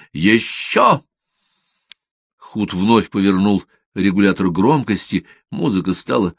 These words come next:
оглушительной. Содрогания тела стали еще быстрее — Лицо Айвори с закрытыми глазами и полуоткрытым ртом подернулось тончайшей вуалью из бисеринок пота.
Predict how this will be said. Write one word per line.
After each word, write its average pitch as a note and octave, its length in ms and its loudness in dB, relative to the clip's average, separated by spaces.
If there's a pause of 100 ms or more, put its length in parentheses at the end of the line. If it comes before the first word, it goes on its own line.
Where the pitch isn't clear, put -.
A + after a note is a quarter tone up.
(180)
оглушительной. F#2+ 1080 -6 (880)
Содрогания A2 720 0
тела D3+ 320 0
стали F2+ 240 -4
еще F2 240 -4
быстрее — C3+ 680 -2 (560)
Лицо F#2 680 0
Айвори G2 600 2
с D#2+ 80 -8
закрытыми F2+ 460 -4
глазами F2+ 640 0 (320)
и F2 80 -12
полуоткрытым F2+ 580 -2
ртом A2+ 420 2
подернулось G2 760 0
тончайшей D3 800 -4
вуалью B2 580 2
из E2+ 220 -2
бисеринок G2+ 640 -8
пота. F#2+ 440 -10